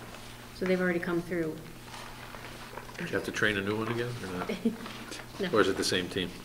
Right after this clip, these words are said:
Speaker 1: Same team.
Speaker 2: Same team.
Speaker 1: Well,
Speaker 2: Okay.
Speaker 1: pretty much.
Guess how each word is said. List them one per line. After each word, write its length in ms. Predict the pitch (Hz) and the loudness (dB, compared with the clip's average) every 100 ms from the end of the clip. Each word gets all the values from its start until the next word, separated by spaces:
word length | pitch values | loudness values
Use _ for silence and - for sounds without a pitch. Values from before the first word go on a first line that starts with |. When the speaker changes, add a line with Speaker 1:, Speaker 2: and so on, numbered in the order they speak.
| - - | -12 0
Speaker 1:
Same 200 | 262 226 | 4 4
team. 240 | 185 165 - | 4 0 0
Speaker 2:
Same 200 | - 190 | 0 2
team. 200 | 208 190 240 | 0 -2 2
Speaker 1:
Well, 240 | 240 226 | 4 4
Speaker 2:
Okay. 60 | 226 - - - | 2 -6 -8 -4
Speaker 1:
pretty 200 | 175 156 | -4 -4
much. 220 | 156 | -8